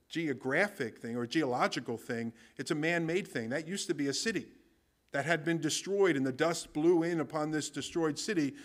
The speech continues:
where there's nobody sweeping it away from their front door, and next thing you know, it becomes a tell in the city, uh, this little heap that is there. Samaria will become a heap in the o-, in the open country. Verse six, he says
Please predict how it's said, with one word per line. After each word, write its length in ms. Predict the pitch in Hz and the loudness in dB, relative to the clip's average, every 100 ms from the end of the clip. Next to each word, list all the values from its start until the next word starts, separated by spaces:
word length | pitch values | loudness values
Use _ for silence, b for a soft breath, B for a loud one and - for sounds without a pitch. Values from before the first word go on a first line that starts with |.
| B | B
where 100 | 143 | -4
there's 160 | 143 139 | 0 2
nobody 320 | 147 156 156 | 2 2 0
sweeping 460 | - - 165 165 151 | 0 -2 -2 0 0
it 100 | 143 | 0
away 220 | 147 156 | 0 0
from 180 | 160 143 | -2 -2
their 100 | 135 | -2
front 300 | - 147 139 | -2 0 2
door, 380 | 190 160 143 B B B | 4 4 2 B B B
and 160 | 131 143 | -2 0
next 240 | 175 - | 0 0
thing 140 | 170 | -2
you 100 | 151 | 0
know, 180 | 156 175 | 2 2
it 80 | 160 | 0
becomes 360 | 151 - 151 143 | -2 -2 -2 -2
a 60 | |
tell 640 | 143 - - 196 113 107 - B B | -6 -8 -4 -2 0 -4 -8 B B
in 160 | 135 123 | -4 -2
the 80 | 120 | -2
city, 360 | - 123 104 - b b b - | -4 -6 -8 -18 b b b -10
uh, 160 | 107 | -8
this 220 | 107 123 151 | -6 -6 -2
little 200 | 139 131 | -2 -2
heap 460 | - - 196 - - - | -4 -8 -8 -10 -20 -10
that 220 | 123 131 | -6 -2
is 180 | 135 - | -2 -2
there. 260 | 139 123 | 0 0
Samaria 520 | 104 147 151 202 185 160 | -2 -2 2 4 4 2
will 120 | 160 | 2
become 340 | 151 160 156 | -2 -2 -2
a 40 | 139 | -2
heap 440 | 147 196 135 - - B B | -4 -4 -4 -6 -16 B B
in 140 | 147 151 | -2 2
the 160 | 151 | 4
o-, 300 | 151 165 165 - | 4 4 0 -4
in 140 | 143 | -2
the 100 | 156 | 2
open 280 | 151 165 170 | 4 2 0
country. 320 | 156 160 147 | 2 0 0
Verse 240 | 127 170 - | 2 2 2
six, 220 | 190 190 | 0 0
he 80 | 170 | -2
says 320 | - 160 - | 2 2 2